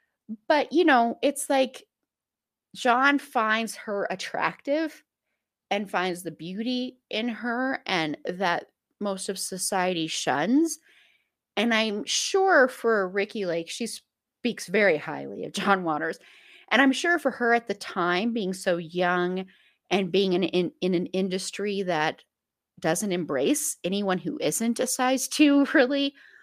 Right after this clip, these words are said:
or doesn't fit this weird standard of beauty that most people can't reach.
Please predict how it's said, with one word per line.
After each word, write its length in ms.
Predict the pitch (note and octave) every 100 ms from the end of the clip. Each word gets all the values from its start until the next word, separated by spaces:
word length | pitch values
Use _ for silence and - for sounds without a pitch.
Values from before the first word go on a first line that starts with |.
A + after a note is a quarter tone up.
| - -
or 100 | F#3+
doesn't 380 | A#3 G3 G3+ G3+
fit 420 | - - G3+ - _
this 420 | F3+ F3+ - - -
weird 340 | F3+ F#3+ F#3
standard 600 | - E3+ D#3+ E3+ E3+ D#3+ _ -
of 140 | D#3
beauty 300 | - F3+ G3+
that 240 | G3+ E3+ -
most 420 | - D3 E3 - -
people 280 | G3 F#3+ C#3+
can't 320 | - F3+ D3
reach. 540 | D3 D#3+ C4 - -